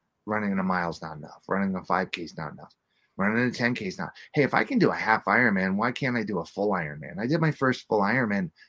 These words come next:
nine months after quitting smoking. And I'm working a full-time job, single dad with four, with four-year-old twins.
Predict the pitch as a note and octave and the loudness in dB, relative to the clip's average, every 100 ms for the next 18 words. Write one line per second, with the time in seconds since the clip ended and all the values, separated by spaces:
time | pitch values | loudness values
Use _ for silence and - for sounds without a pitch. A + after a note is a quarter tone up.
0 | _ G#2+ A#2 A#2 A2+ A2 G#2 G2+ F2+ - | _ -2 0 0 0 -2 -2 -4 -6 -6
1 | A2+ F#2+ - - A2 A2 - _ - - | -4 -4 -6 -4 -2 -2 -6 _ -20 -14
2 | - A#2 C#3 C3 G#2+ - A#2 A2 G#2 F#2 | -2 2 2 2 -2 2 2 2 0 0
3 | G2+ G2 F#2+ - _ - - B2 A2 G#2 | 2 2 0 -4 _ -6 -2 2 2 4
4 | G2+ F#2+ F2+ - - G#2 F#2+ A2 G2+ - | 2 2 0 -6 -2 0 0 -4 -6 0
5 | A2 G#2 F#2+ F2 - C3 F2 - - | 2 4 2 -2 -4 -2 -2 -6 -18